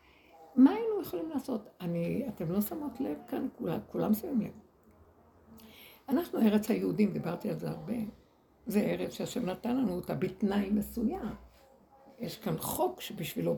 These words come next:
באנו. אנחנו לא יותר טובים משום אומה שהתיישבה כאן, בתנאי שנקבל עלינו את החוק האלוקי.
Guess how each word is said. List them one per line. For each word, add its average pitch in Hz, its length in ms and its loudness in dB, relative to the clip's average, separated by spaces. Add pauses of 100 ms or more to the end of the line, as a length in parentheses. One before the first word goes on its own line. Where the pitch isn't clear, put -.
באנו. - 240 -4 (400)
אנחנו 226 240 6
לא 220 40 6
יותר 233 220 2
טובים 214 380 0
משום 349 340 0
אומה 226 540 4 (460)
שהתיישבה 185 640 0
כאן, - 240 -4 (100)
בתנאי 208 420 6 (260)
שנקבל 208 540 4
עלינו 262 300 4
את - 140 -4
החוק 208 320 -2
האלוקי. 107 480 -2